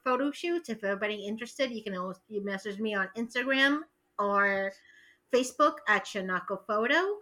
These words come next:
Um, and I,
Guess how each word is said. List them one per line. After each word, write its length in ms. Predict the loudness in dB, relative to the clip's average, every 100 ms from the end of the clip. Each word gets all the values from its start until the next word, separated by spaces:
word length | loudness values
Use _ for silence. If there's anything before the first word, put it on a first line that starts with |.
| -12 _ _ _ _ _ _ _
Um, 840 | 2 4 4 4 2 0 -4 -6 -10 _ _ _ _ _ _
and 760 | -2 0 0 0 -2 -2 -4 -6 -12 _ _ 2
I, 500 | 4 4 0 -6